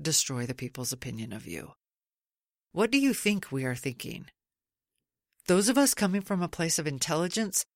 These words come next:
humanity, equality, and common sense see you acting in ways that disqualify you from any part of leadership.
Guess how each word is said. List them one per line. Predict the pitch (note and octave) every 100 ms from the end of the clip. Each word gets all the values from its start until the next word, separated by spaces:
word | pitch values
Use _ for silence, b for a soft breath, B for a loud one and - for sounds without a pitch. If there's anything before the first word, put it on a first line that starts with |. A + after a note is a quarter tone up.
| -
humanity, | - D#3 D3+ E3 F#3+ G#3+ A3 - _ -
equality, | C#3+ - F3+ F3+ G3+ A3+ A#3 - _ _
and | E3 D#3
common | - F#3+ G3+ D#3
sense | - F#3 F#3+ B2+ - - - _ _ _ _ -
see | - A#3+
you | G#3 A#3+
acting | - G3 - G#3+
in | G3+ F3
ways | E3+ E3 F#3+ -
that | C#3 D3+ D3
disqualify | G#3+ - - F#3+ F3+ F3+ F3 E3+
you | E3+ F3 E3+
from | E3+ - D#3+ - -
any | A#3 B3+ B3+
part | - A#3 A#3
of | E3
leadership. | A#2+ A2+ A2+ A2 - - -